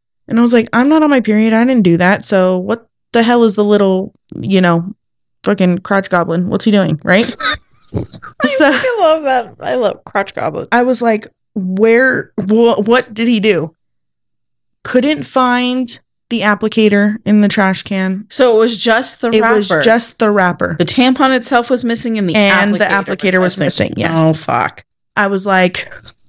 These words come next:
Speaker 1: "Did he just flush them both?" Like, I can't find it anywhere. I dug through the trash, as gross as that is, but I was like, "I need to find these pieces because what did he do with them?"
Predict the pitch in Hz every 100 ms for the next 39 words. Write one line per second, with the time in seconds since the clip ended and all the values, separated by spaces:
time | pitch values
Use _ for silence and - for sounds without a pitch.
0 | _ _ _ _ - - 196 190 185 185
1 | - - 185 170 180 - 233 247 240 254
2 | 277 311 - - _ _ _ _ - 180
3 | - 190 196 240 214 208 202 196 - 185
4 | 151 123 180 185 196 247 220 214 180 185
5 | 185 180 175 170 180 180 175 175 185 175
6 | 170 170 160 180 190 190 180 190 190 180
7 | 160 190 185 - 277 330 170 165 185 190
8 | 190 180 180 208 180 196 190 226 156 147
9 | 131 -